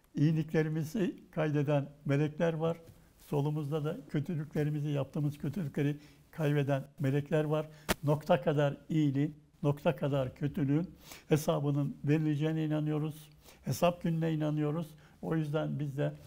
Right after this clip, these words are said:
bizim kültürümüzde korku yok. Bizim insanımız şeffaf olmak zorunda. Zaten Mevlana bunu çok güzel Mesnevi'de anlatır. "Ya olduğun gibi görün ya da göründüğün gibi ol." der.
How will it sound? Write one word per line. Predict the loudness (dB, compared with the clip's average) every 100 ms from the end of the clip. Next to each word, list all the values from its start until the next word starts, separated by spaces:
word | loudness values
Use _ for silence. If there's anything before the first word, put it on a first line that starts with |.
| -14 -4
bizim | 0 0 -2
kültürümüzde | -4 -4 -2 -2 -2 -4 -2
korku | -4 -2 -2
yok. | 0 0 -4 -20 -14 0
Bizim | 2 2 0
insanımız | 0 0 0 -2
şeffaf | 0 -2 2 2 4
olmak | 0 0 -4
zorunda. | -2 -2 0 0 -2 -4 -20 -20 -14 4
Zaten | 6 8 6 2
Mevlana | 2 2 2 0 0 -2
bunu | -4 -4
çok | -4 -4
güzel | -4 0 0 -2 -4
Mesnevi'de | -4 -2 -2 0 -2
anlatır. | -2 -4 -4 -6 -6 -14 -20 -6 6
"Ya | 6
olduğun | 8 4 2 0 2
gibi | 0 0
görün | 0 0 0 -6 -16 0
ya | 2
da | 4
göründüğün | 2 2 2 2 0 0
gibi | -2 -2
ol." | -2 -2 0
der. | 0